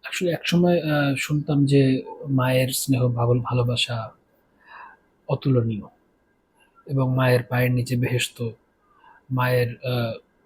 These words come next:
বুকের দুধের দাম হয় না, ইত্যাদি ইত্যাদি।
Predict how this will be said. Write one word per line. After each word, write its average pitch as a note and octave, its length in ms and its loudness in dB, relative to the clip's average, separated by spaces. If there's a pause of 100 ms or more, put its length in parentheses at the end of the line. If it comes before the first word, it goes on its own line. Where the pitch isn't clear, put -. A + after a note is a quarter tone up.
(300)
বুকের B2+ 400 0
দুধের A#2+ 420 -2
দাম B2 240 0
হয় B2 200 0
না, A2+ 160 -4 (1000)
ইত্যাদি A#2 360 -6
ইত্যাদি। G#2+ 340 -14